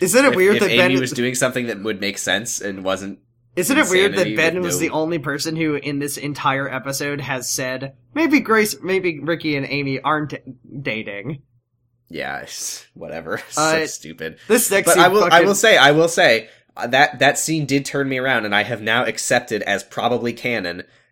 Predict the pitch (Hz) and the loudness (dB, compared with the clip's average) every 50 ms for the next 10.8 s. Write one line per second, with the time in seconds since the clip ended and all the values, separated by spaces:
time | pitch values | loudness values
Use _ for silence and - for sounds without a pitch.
0 | _ _ - 92 101 98 98 98 98 95 - 101 101 107 107 - - - 123 120 | _ _ -6 -4 -4 -4 -2 -4 -6 -6 -4 -2 -2 -2 -2 0 0 0 0 0
1 | 117 - - - 104 92 90 90 87 95 - 95 98 98 95 90 - - 98 95 | -2 -4 -8 -8 -8 -6 -6 -6 -6 -4 -4 -4 -4 -4 -6 -8 -4 -2 -2 0
2 | 98 101 95 101 98 - 98 95 95 107 101 92 92 - - 90 87 - 95 87 | 0 -2 -4 -6 -6 -6 -6 -6 -4 -2 -4 -4 -4 -4 -4 -6 -4 -4 -6 -8
3 | 82 78 78 - - 76 76 80 92 101 104 _ - 80 76 71 71 71 73 73 | -8 -8 -12 -12 -12 -12 -12 -12 -14 -16 -18 _ -10 -8 -8 -8 -8 -10 -12 -12
4 | - _ _ _ - 98 87 82 78 - 85 82 120 156 170 175 180 180 - - | -16 _ _ _ -14 -12 -12 -12 -10 -10 -8 -6 -4 -4 -2 -2 -2 -4 -6 -8
5 | 95 90 90 92 98 87 - _ _ _ _ _ _ _ _ _ _ - - 135 | -10 -10 -10 -10 -12 -14 -16 _ _ _ _ _ _ _ _ _ _ -6 -2 0
6 | 127 127 135 127 123 - - - 131 123 123 131 139 139 143 139 - 120 123 131 | 2 2 2 0 0 -2 -2 0 0 0 2 2 0 0 -2 -4 -4 -4 -4 -2
7 | 131 127 120 120 117 - 117 104 - - 107 104 101 - 107 101 95 92 - - | -2 -2 -2 -4 -4 -4 -8 -6 -4 -2 -2 -2 -2 -2 -2 -2 -2 -2 -2 -4
8 | 98 101 104 98 98 - 101 98 95 - 90 87 90 87 92 - - 90 92 - | -4 -4 -4 -6 -6 -6 -6 -6 -6 -8 -10 -10 -8 -8 -6 -4 -4 -4 -4 -6
9 | - - - 78 87 90 98 107 113 104 120 156 - - - - 73 82 - - | -8 -10 -6 -4 -4 -2 -2 -4 -4 -4 -4 -6 -6 -8 -8 -8 -10 -10 -6 -4
10 | 185 190 202 208 208 202 202 196 190 185 190 - 156 135 127 | 0 2 4 4 4 4 4 4 2 -2 -4 -4 -4 -4 -4